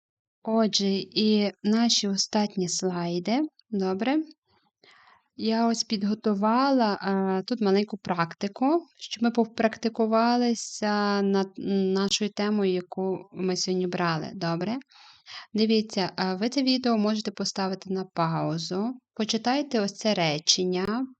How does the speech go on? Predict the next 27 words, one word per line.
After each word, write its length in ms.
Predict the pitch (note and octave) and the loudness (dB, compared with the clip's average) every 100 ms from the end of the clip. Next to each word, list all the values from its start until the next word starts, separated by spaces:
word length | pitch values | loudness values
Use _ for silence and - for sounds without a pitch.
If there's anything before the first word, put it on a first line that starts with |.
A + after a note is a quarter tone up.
| - | -2
подумайте. 1120 | C4 B3+ F#3+ F#3 F3+ F3 F3 F3+ F3+ G#3+ A#3+ D4+ - - - - | 2 4 6 8 8 6 4 0 -2 -2 0 -2 -6 -20 -20 -8
Пам'ятайте, 680 | - A#3 A#3 B3 A3+ G#3 G3 | 2 2 4 4 4 2 -2
що 240 | - G#3+ | -2 -2
ви 140 | G3+ A3+ | 0 0
маєте, 600 | G#3+ G#3 G3+ G3 G3 F3+ | 2 2 0 0 -2 -2
тобто, 260 | - F#3+ F#3+ | -4 -4 -4
коли 300 | G3 G3+ A3+ | -2 0 0
ви 80 | G3 | 0
щось 280 | - G3 F#3+ | 0 0 0
з 80 | |
собою 420 | - F3 F#3 F3+ F3 | 0 0 0 0 0
робите 360 | F3 E3+ E3 | -2 -4 -4
або 140 | E3+ E3+ | -6 -6
хтось 260 | - F#3 | -8 -6
щось 220 | - G3 | -4 -4
з 40 | - | -6
собою 360 | A#3 A3 A#3+ | -4 -4 -2
робите, 420 | C4 C4 C4+ C4+ C4 | -2 -2 -4 -6 -4
ви 120 | A#3 | -2
маєте 380 | A3 G#3+ G#3 G3+ | 0 0 -2 -6
ставити 460 | - G3 G3 G3 | -4 -2 -2 -2
«мі, 400 | F#3+ G3 A3+ A3 G3+ | -2 0 0 0 -2
ті, 300 | - F#3+ F#3 | -4 -2 -4
сі, 360 | - F#3+ F3+ | -6 -2 -2
чі, 400 | F3 - F#3 E3 | -2 -4 -2 -2
ві, 200 | A#2+ A2+ | -2 -8
сі», 520 | D#3+ - - G#3 A#3+ | -12 -8 0 2 4